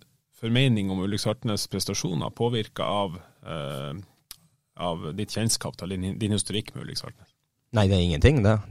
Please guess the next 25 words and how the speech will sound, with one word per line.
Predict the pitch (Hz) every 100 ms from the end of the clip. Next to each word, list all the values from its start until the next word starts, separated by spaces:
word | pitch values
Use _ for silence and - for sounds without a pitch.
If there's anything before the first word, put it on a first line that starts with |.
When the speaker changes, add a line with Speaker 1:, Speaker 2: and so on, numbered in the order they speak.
| -
Speaker 2:
Det, | 110 101 92 - 85 - - - _
altså, | 101 98 104 98
det, | 107 101 92 92 92 90 87 87 87 85
da | 110 120
må | 123 104
jo | 92
jeg | 104 98
også, | 95 - 98 87 78 78 76 78 73 76 73 71
eh, | 71 67 62 64 71 76
bli | 78
tatt | - 87
for | - 85
at | 85 -
jeg | 82 80 82
synes, | - 87 87 - -
eh, | 85 80
Marius | 82 87 92 -
Lode | 143 139 107
ser | 101 95
rusten | 95 - 98 90
ut | 80 -
og | 82 82 82
ikke | 87 -
bør, | 85 95 85 87
eh, | 80 80 - -